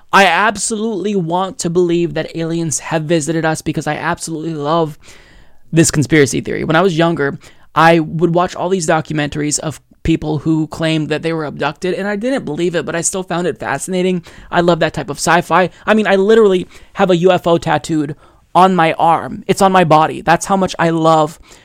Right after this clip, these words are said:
this type of shit. I love U F O stuff and alien, you know, um, stories and whatnot. But just because I love it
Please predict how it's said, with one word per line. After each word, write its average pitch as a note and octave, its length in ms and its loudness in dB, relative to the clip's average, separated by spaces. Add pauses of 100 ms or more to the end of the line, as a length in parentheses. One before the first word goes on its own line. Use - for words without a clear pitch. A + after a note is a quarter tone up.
this - 180 0
type - 200 -4
of C3 100 -6
shit. A#2+ 340 -10
I E3+ 100 4
love F3+ 340 2
U E3+ 140 0
F D#3 160 -2
O D3+ 120 0
stuff D#3 280 -4
and D#3 100 -6
alien, D#3+ 560 -4
you D#3+ 120 -6
know, D#3 240 -4
um, D#3+ 380 -4 (400)
stories E3+ 540 2
and E3+ 120 -6
whatnot. D#3 420 -6 (300)
But F#3 300 4 (420)
just F#3+ 220 4
because E3+ 180 4
I F3 100 2
love D#3+ 200 2
it D3+ 160 -6